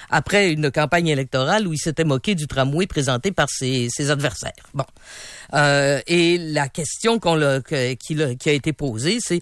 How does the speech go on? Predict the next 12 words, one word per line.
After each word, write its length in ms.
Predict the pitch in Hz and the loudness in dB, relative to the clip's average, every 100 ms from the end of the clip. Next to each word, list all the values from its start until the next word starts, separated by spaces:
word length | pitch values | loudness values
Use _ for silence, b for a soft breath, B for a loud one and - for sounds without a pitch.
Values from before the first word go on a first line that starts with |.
| B B - | B B -6
Est-ce 160 | 151 - | -4 2
que 100 | 240 | 2
vous 300 | 208 151 165 | 2 0 -4
estimez 440 | - - 143 233 | -4 -4 -2 0
qu'on 200 | 165 147 | 0 0
a 60 | 139 | 0
fait 180 | 208 | 0
des 220 | 190 143 156 | 0 0 0
études 300 | 139 233 - | 0 0 0
suffisantes ? » 760 | 214 190 180 170 123 - - b b b | -2 0 2 2 0 -8 -20 b b b
La 100 | 135 | -2
réponse 440 | 147 170 202 226 | 0 2 2 2